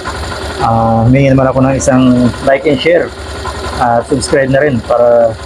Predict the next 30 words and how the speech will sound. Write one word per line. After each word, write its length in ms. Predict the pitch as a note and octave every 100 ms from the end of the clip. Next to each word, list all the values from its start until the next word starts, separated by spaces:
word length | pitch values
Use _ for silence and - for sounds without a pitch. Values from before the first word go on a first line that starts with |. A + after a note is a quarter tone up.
| - - - -
lalo 240 | C#3 B2+ G#2+
pa 80 | C3+
tayong 400 | C3+ B2+ B2+ B2
makapagparami 1800 | B2 B2 B2 A#2+ A#2+ A#2 A#2 A2+ - - - - - - - B2 B2 C3
ng 320 | B2 C3+ C3
ganitong 320 | B2+ B2+ C3+
mga 320 | C3 C3 B2 A#2
content. 400 | - B2 C#3 C#3+ - - - - -
At 240 | C#3 C3 B2+ - -
tayo 240 | C#3+ C3+
po 160 | B2+ C3
pala 320 | C#3 D#3 D3+
ay 80 | C3
nag-re-review 2500 | B2+ B2+ B2 B2 A#2+ A#2 A2+ - - - - - - - - - - - - C#3+ C3+ B2 D3 D#3 - B2+
ng 320 | B2 A#2+ A#2+
sari-saring 480 | C3 A#2+ C3+ B2 B2
motor. 240 | A#2 C3+ - - - - -
At 160 | C3+
kung 160 | C#3 C3+
ano 160 | C#3 C#3
ang 240 | C3 C3
gusto 160 | C3 C#3+
nyong 240 | C3 C3
motor 320 | B2+ C#3+ B2+
na 80 | B2+
reviewin, 480 | B2+ B2 C3 C3+ B2 - - - - -
ah, 160 | C3+ B2+
mag-leave 320 | B2+ B2+ C3+
lang 160 | B2+ B2+
kayo 160 | B2+